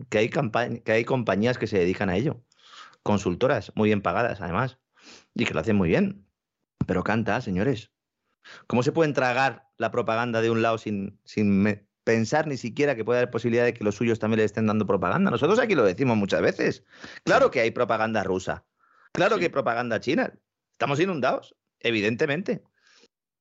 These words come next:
Speaker 1: Cada día en Occidente es más difícil, porque claro, si cierras todos los medios, pues al final no habrá nadie, ¿no? Que, eh, ni informe objetivamente, ni tampoco pueda difundir propaganda, ¿no? Pero es que el caso es evidente, ¿no? Pero con el tema del gas de Ucrania,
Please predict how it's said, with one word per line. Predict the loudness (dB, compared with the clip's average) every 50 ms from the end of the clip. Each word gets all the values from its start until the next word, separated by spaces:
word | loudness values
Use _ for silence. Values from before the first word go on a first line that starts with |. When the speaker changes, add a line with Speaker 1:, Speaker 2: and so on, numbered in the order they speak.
| _ _ _
Speaker 1:
Cada | -4 -2 0 2
día | 2 2 2 2
en | 2
Occidente | -2 -4 -4 -2 -2 0 0 0
es | -2 -2
más | -2 -4
difícil, | -4 -4 -4 -2 -2 -2 -6 -6
porque | -8 -8 -6 -4
claro, | -2 -2 -2
si | -4 -4
cierras | -4 -2 -2 -2 -2
todos | 0 0 0
los | 0
medios, | 0 0 0 0 0 -2
pues | -2 -4
al | -4 -4
final | -2 -2 -2 0 0
no | 0 2
habrá | 0 0 0 0
nadie, | 0 0 0 0 0 -2 -2 -6 -14 -20 -20 -20 -20 _ _
¿no? | -4 -4 -4 -6 -10 _ _
Que, | -2 0 0 0 -2 -4 _ _ 0
eh, | 0 2 2 2 0 0
ni | 0 2 2 4
informe | 2 2 2 2 2 2 2 0 0 -2 -6 -14 -20 -20 _ _ _ _ _ _ _ _ _ _ _ _ _ _ _ _ _ _ _ _
objetivamente, | -2 0 0 0 0 2 2 2 2 0 -2 -2 -2 -2 -2
ni | 0 0
tampoco | -2 -2 -2 -2 -2 -2 -2 0 -2 -2 -2 -4 -10 -20 -20 _ _ _ _
pueda | 2 2 4 4
difundir | 2 0 0 0 0 0 0 0
propaganda, | 0 -2 0 -2 -2 -4 -6 -8 -6
¿no? | -6 -6 -6 -6 -6
Pero | -6 -4 -4
es | -2
que | -2 -2
el | -2 -2
caso | -4 -6 -6 -6 -2
es | 0
evidente, | 2 2 2 2 2 2 2 0 -2 -4 -8
¿no? | -8 -10 -10 -12 _ _ _ _ _ _ _ _ _ -20 -20 -20 -6 -2
Pero | -2 0 0
con | 2 0 0
el | 0
tema | 2 0 2 2 2
del | 2 2
gas | 0 0 0
de | -2
Ucrania, | -4 -4 -4 -4 -2 -2 -2 -2 -2 -6